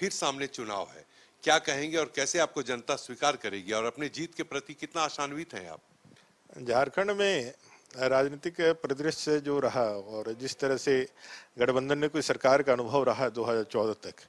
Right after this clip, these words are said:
Speaker 2: यह समय की, आ, मांग थी कि एक फुल मेजोरिटी की गवर्नमेंट आए और सिंगल पार्टी मेजोरिटी रहे।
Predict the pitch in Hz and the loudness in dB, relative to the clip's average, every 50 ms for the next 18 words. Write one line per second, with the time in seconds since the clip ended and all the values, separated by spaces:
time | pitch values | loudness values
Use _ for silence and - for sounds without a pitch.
0 | _ _ - - - - - - _ - 135 139 160 165 165 160 160 160 139 - | _ _ -20 -20 -20 -20 -20 -20 _ -2 2 2 6 6 8 8 8 6 4 2
1 | 151 143 156 165 165 151 - - 160 160 160 160 147 139 135 - - - - - | 0 2 2 2 2 0 0 0 2 2 2 2 0 -4 -6 -8 -14 -16 -20 -20
2 | - _ - - 120 120 123 123 120 120 120 117 - - 139 123 117 123 139 165 | -20 _ 0 4 6 6 8 8 6 6 4 0 -4 -10 -6 2 6 8 8 8
3 | 170 160 - - 120 117 117 - - 135 131 127 - - 143 135 - - 165 156 | 6 4 -2 -2 -4 -4 -4 -4 -4 -4 -4 -4 -2 0 0 0 0 0 0 0
4 | 151 147 139 135 135 127 131 143 135 139 120 117 117 113 117 117 113 107 101 113 | 0 0 0 -2 -2 -2 -6 -6 -6 -6 -4 -2 -4 -4 -4 -6 -6 -2 0 2
5 | 104 101 95 85 - _ _ _ _ _ - _ _ _ _ _ _ - - 113 | 2 2 0 -2 -8 _ _ _ _ _ -20 _ _ _ _ _ _ -8 -6 -4
6 | 113 110 - - 156 160 165 165 147 156 143 131 143 135 127 123 127 127 120 120 | -4 -4 -4 -4 0 2 2 2 4 4 4 4 2 -2 -2 -2 -2 -2 -4 -6
7 | 113 - 127 110 104 92 110 101 | -8 -8 -8 -8 -6 -6 -6 -8